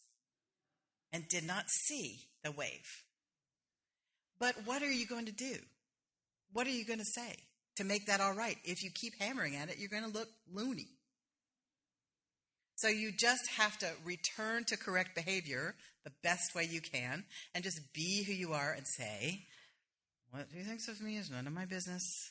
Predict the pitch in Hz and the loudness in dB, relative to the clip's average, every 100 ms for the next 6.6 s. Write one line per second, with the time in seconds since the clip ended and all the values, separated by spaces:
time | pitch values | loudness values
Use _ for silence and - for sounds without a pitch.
0 | - 135 139 135 123 101 - - - - | -10 -6 -2 -2 -4 -8 -10 -4 -2 -2
1 | - - _ _ _ _ _ _ _ _ | -6 -14 _ _ _ _ _ _ _ _
2 | _ _ _ _ _ _ - - - 185 | _ _ _ _ _ _ -14 -14 4 8
3 | 185 123 - - - _ _ _ _ _ | 8 6 0 -14 -20 _ _ _ _ _
4 | _ _ 170 170 - 185 214 247 - 190 | _ _ 6 8 8 8 8 8 6 12
5 | 226 233 220 170 165 165 139 151 151 151 | 12 12 8 6 6 6 6 2 2 2
6 | 139 - 139 139 135 104 | 2 2 2 2 2 0